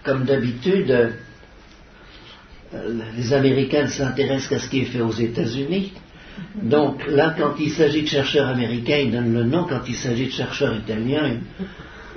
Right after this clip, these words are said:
ils, ils les nomment presque à regret. Il y a eu des chercheurs italiens. Bon, mais là, le nom est sans importance. Bien. En réalité, ils ont fait des découvertes déjà absolument extraordinaires.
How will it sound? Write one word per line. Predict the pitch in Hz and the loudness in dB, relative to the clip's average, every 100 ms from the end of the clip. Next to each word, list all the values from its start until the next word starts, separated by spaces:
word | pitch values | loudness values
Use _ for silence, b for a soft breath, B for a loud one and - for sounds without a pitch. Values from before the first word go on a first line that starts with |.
| - | -8
ils, | 147 131 | 0 4
ils | |
les | 127 123 | 4 4
nomment | 151 143 | 2 2
presque | 135 143 - | 0 -2 2
à | 104 | 2
regret. | 90 131 139 170 | 4 6 6 6
Il | 127 | 4
y | |
a | 127 | 0
eu | |
des | 120 113 | 0 0
chercheurs | 139 135 165 127 | -2 -2 -2 -2
italiens. | 113 123 117 143 156 | -2 0 2 4 2
Bon, | 120 107 - | 2 0 -2
mais | - - B B B - | -6 -8 B B B 2
là, | 139 | 2
le | 120 120 | 4 4
nom | 147 123 | 4 2
est | 110 | 0
sans | - 117 113 | 0 -2 2
importance. | 120 120 139 - 110 104 101 107 | 0 2 0 0 -2 -2 -6 -6
Bien. | - - - - - - - - - - B B B B - | -2 -2 -4 -10 -16 -16 -16 -16 -16 -16 B B B B 2
En | 160 | 4
réalité, | 156 151 151 160 233 | 6 6 6 4 4
ils | 185 160 | 4 2
ont | - | 2
fait | 196 | 4
des | 156 147 | 4 6
découvertes | 151 143 143 160 | 4 4 2 2
déjà | 117 123 180 | 2 4 4
absolument | 180 - - 185 160 135 | 2 -2 2 4 4 4
extraordinaires. | 131 - - 147 113 104 107 104 98 98 - | 0 -2 0 2 2 0 -2 -2 -4 -8 -10